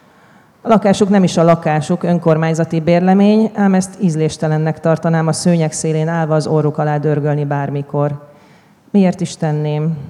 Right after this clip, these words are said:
A változtatási kérelem egy részét bizonyos családtagok furcsálták kicsit,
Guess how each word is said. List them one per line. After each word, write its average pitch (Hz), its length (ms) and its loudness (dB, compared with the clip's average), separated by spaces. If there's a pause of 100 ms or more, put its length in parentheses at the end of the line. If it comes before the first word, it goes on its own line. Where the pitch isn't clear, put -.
(120)
A 170 160 2
változtatási 165 800 -2
kérelem 170 420 -2
egy 160 100 0
részét 170 400 -4
bizonyos 165 320 2
családtagok 156 580 0
furcsálták 190 600 0
kicsit, 208 520 -6